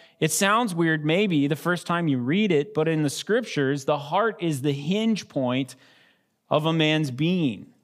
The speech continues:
It was the seat of human intelligence. It was the seat of the will. And so Paul is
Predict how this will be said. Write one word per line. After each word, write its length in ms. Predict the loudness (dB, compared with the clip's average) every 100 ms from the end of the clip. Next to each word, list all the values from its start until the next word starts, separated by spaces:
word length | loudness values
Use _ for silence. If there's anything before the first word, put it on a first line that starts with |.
| _ _ _ _ _ _ _ _ _ _ 0
It 100 | 2
was 260 | 2 2
the 220 | 2 2
seat 440 | 0 -4 2 2 2
of 100 | 0
human 300 | 0 2 2
intelligence. 880 | 0 0 0 2 0 0 -2 -2 -4
It 120 | -2
was 200 | -2 -2
the 80 | -4
seat 440 | -2 0 0 0
of 180 | -4 -2
the 80 | -2
will. 560 | 0 2 2 2 0
And 160 | 0 -2
so 160 | 0 -2
Paul 420 | 0 2 4 4
is 140 | 2